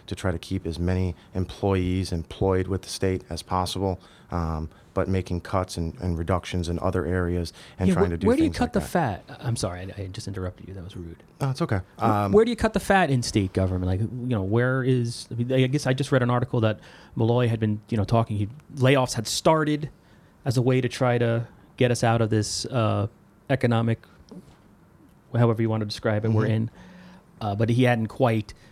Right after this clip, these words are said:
Speaker 2: the layoffs haven't reached the rate that he had indicated. Uh, so, like, w-, where's the fat? Where do you, where do you cut in state government?
Speaker 1: It's hard to say without taking, you know, a full and fair and honest look at the entire budget, which I can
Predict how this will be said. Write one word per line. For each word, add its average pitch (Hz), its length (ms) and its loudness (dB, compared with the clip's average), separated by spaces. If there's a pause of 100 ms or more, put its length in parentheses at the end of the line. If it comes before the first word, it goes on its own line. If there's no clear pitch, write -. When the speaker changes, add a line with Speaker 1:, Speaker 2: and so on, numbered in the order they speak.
(120)
Speaker 2:
the 123 80 0
layoffs 120 420 2
haven't 117 340 0
reached 120 360 -2
the 98 100 -2
rate 127 340 2
that 107 140 -6
he 104 200 -6
had 92 320 -8 (380)
indicated. 156 800 0 (540)
Uh, 104 320 -6
so, - 140 -4
like, 120 160 0 (440)
w-, 160 360 -8 (120)
where's 185 280 0
the 151 80 -2
fat? 120 360 -2
Where 117 140 0
do 131 60 0
you, 127 160 0
where 131 180 2
do 139 60 2
you 131 80 0
cut 120 240 -2
in 95 100 -10
state 98 240 -6
government? 92 400 -8 (140)
Speaker 1:
It's 165 100 0
hard 175 180 0
to 139 60 -4
say 175 400 2
without 123 240 2
taking, 120 460 2
you 113 60 2
know, 95 160 0
a 90 60 -2
full 123 400 0
and 95 200 0
fair 110 300 0
and 95 100 0
honest 104 340 -2
look 98 340 -2 (240)
at 90 140 -6
the 82 100 -4
entire 92 380 2
budget, 107 400 0
which 92 200 -6
I 85 80 0
can 85 180 -2